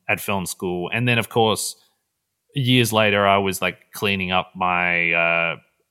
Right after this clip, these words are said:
my junk at my parents' place and found some of my university curriculums, and every one of those books was on the university <laughs> curriculum. I just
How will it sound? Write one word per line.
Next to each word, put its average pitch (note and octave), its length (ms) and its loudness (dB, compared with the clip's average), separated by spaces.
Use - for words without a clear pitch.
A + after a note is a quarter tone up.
my F#2+ 240 -6
junk F#2+ 440 -2
at F2+ 100 -6
my F2 100 -4
parents' F#2+ 400 -4
place E2+ 360 -2
and E2+ 120 -12
found G2 520 -2
some G#2+ 160 -4
of F2 80 -6
my F2 120 -4
university F#2 600 -4
curriculums, F2 600 -8
and F#2+ 200 -8
every G2 280 -2
one F#2 220 -2
of F2+ 80 -4
those F2 180 -4
books F2 400 -8
was F#2 140 -8
on F2+ 220 -4
the F2 60 -8
university F2+ 600 -6
<laughs> - 120 -8
curriculum. G2 500 -2
I - 400 4
just B2 160 -2